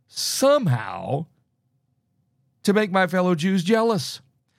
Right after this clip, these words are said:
And Paul had already referred to this earlier in verse, uh, what do we got? Verse eleven, when he said, we talked about this last podcast, "So I asked then, did they stumble in order that they might fall?" Talking about the Jews, are they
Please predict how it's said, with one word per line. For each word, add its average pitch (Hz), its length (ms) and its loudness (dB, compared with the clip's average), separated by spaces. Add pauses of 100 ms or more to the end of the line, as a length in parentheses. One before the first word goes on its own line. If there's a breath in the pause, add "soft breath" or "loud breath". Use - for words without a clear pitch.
(120)
And 156 200 2
Paul 254 320 2
had 202 140 -4
already 196 280 0
referred 135 440 0
to 139 60 0
this 135 300 -2 (120)
earlier 143 500 0 (720)
in 117 540 2 (180)
verse, 123 560 0 (340)
uh, 120 500 -6
what 135 160 -4
do 131 60 -4
we 123 80 -4
got? 123 160 -6
Verse 135 320 0
eleven, 180 460 0 (320 soft breath)
when 160 120 2
he 156 120 2
said, 147 500 0 (500)
we 143 140 -4
talked 131 240 0
about 131 180 0
this 123 200 -2
last 139 220 0
podcast, 165 400 -2
"So 143 260 0 (240 loud breath)
I 170 140 2
asked 180 240 -2
then, 151 300 -2 (180)
did 156 140 2
they 151 100 2
stumble 151 440 0
in 151 80 -2
order 147 280 -2
that 147 140 -4
they 151 120 -2
might 147 220 -2
fall?" 156 320 -2
Talking 139 260 0
about 147 120 0
the 147 60 -2
Jews, 143 320 2
are 139 100 2
they 131 120 2